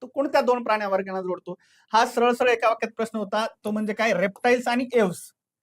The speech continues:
रेप्टाइल्स आणि एव्हस या दोन प्राण्यांना जोडणारा हा Archaeopteryx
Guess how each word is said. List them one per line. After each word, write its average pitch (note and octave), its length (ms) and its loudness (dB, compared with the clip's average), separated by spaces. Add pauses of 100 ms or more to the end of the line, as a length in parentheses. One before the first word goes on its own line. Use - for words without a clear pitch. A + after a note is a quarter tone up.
(640)
रेप्टाइल्स F3+ 480 2
आणि A#3 200 -2 (100)
एव्हस G#3+ 320 2
या F3+ 160 0
दोन G3+ 320 0
प्राण्यांना F#3+ 580 -2
जोडणारा F3 480 0
हा G3+ 140 0 (380)
Archaeopteryx G#3+ 1300 -2